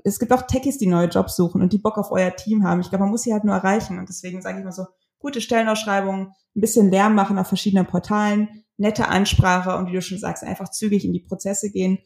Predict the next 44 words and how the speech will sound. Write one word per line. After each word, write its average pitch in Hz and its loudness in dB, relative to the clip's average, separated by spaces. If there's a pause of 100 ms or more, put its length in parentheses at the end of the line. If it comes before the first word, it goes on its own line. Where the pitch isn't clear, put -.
(180)
und 214 -2
auch 247 0
einmal 247 4
mehr, 202 8
ein 226 10
Gespräch 214 4
mehr 208 2
als 208 -4
zu 180 -12
wenig 214 0
führen. - -4
Also 180 -4 (300)
ich - -16
spreche 247 -2
auch 233 4
mit 214 4
Leuten, 226 4
wo 196 2
ich 202 -4
denke, 208 -2 (1080)
das - -18
Lebenslauf 233 2
sieht 247 -8
gar 262 2
nicht 285 -2
so 202 0
hundertprozentig 185 4
aus, 190 6
aber 202 4
why 202 4
not, 208 0
ne? 175 -2
Und 175 -6 (560)
dann - -4
einfach 196 2
mal 190 4
Chancen 190 0
geben 170 2
und 180 4
vielleicht 247 2
auch - 0
mal 240 2
selber 214 6
hinterfragen, 202 2